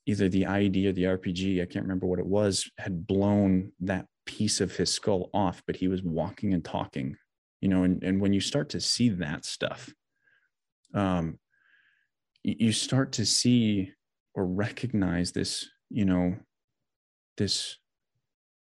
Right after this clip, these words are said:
conceptualization of life and of death, right? Of not only how fragile life is, but also how tough human beings can be, um,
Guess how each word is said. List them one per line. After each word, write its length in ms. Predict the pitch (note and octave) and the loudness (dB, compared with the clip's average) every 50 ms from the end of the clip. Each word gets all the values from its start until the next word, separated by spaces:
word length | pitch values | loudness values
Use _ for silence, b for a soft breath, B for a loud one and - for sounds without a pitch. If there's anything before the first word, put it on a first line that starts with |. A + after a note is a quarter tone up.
| _ _ _ _ _ _ - | _ _ _ _ _ _ -4
conceptualization 1300 | - G2 F2+ - - - - A#2 A#2 - - - A2+ G#2 G#2 G2+ G2 F#2 - G2 F#2+ F#2+ - - - G#2 G2 | -2 0 0 0 0 0 0 0 -2 -2 -2 0 0 2 2 2 2 2 2 2 2 2 0 -2 -2 -2 -2
of 120 | F#2 F2+ | -2 -2
life 500 | E2+ E2+ F2 D#2+ E2+ F2+ - - - - _ _ _ _ _ _ _ _ _ _ - | -2 -4 -2 -2 -4 -6 -8 -12 -14 -16 _ _ _ _ _ _ _ _ _ _ -6
and 340 | - G#2 G2+ F#2+ F#2+ F#2 - - | -4 0 2 2 2 2 0 -2
of 200 | - F#2+ F2 - | -4 -6 -6 -4
death, 340 | - F#2 F2+ - - - - - - _ _ _ _ | -6 -6 -6 -6 -10 -16 -18 -20 -20 _ _ _ _
right? 200 | - F2+ F2 F2+ | -2 -2 0 0
Of 180 | F#2 F2+ - - _ b b b b b b b b b b b _ _ _ _ _ | -2 -4 -6 -10 _ b b b b b b b b b b b _ _ _ _ _
not 260 | - G#2+ G#2+ A#2 C3 | 2 4 4 6 6
only 240 | C#3+ C#3 C3+ B2 A2+ | 6 6 6 6 4
how 280 | G#2+ - - A#2+ A2 G2 | 2 0 0 0 0 0
fragile 640 | - - - - - F2+ F2 G2+ A2 - C#3 C3 C3 | 0 -6 -10 -4 -2 0 0 0 0 2 2 4 4
life 320 | C3+ C3+ C#3 C#3 C#3 - | 4 4 2 2 0 0
is, 200 | D3 D3+ D3 C#3+ | 2 2 2 2
but 140 | C3+ - G#2+ | -2 -2 -2
also 440 | A2 G2 A#2+ - - - C3 A#2+ A2+ | -2 -2 -2 -4 -4 0 0 0 0
how 400 | A2+ - G#2+ G2+ G2 F#2+ F#2 - b b b b b b b _ _ _ - | 0 -2 -2 0 0 0 -2 -4 b b b b b b b _ _ _ -16
tough 340 | - - B2 A2 - - | -4 -2 -2 -2 -2 -6
human 440 | - - - A#2+ A2 G#2 G2 F#2 F2+ | -14 -10 -4 0 2 2 4 2 2
beings 340 | F2 F#2 F#2+ G2 G2 F#2+ - | 2 2 2 2 2 0 -2
can 220 | - - D#2+ D#2 | -4 -6 -6 -4
be, 360 | E2 F#2+ F2+ E2 D2 C#2 - _ _ _ _ _ _ _ _ _ _ _ _ - | -2 0 -2 -2 -2 -6 -10 _ _ _ _ _ _ _ _ _ _ _ _ -4
um, 480 | G2+ F#2 F2+ F2+ F2 E2 D#2+ D#2 - | -2 0 0 0 0 0 -2 -4 -6